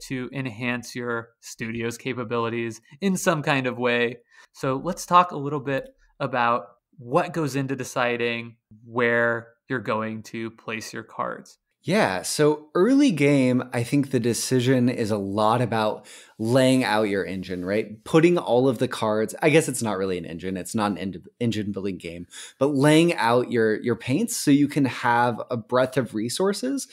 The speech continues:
Speaker 2: to allow you to be flexible in what you're painting into your, into your tableau. Uh, so for me, the decision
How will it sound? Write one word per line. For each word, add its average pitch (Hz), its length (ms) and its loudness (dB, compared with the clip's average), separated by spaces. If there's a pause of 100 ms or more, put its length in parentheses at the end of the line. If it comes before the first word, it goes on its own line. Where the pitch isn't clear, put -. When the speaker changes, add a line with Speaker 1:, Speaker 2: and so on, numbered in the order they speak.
(280)
Speaker 2:
to 147 180 6
allow 120 380 4
you 123 160 4
to 113 80 -2
be 110 100 -2
flexible 104 480 -2
in 101 140 -2
what 101 160 -2
you're 87 120 -6
painting 104 440 -4
into 98 400 -6
your, 85 320 -6 (320)
into 117 140 0
your 110 100 4
tableau. - 520 -8 (380)
Uh, 104 360 -2
so - 180 4
for 147 140 4
me, 160 380 6
the 160 100 4
decision 127 600 2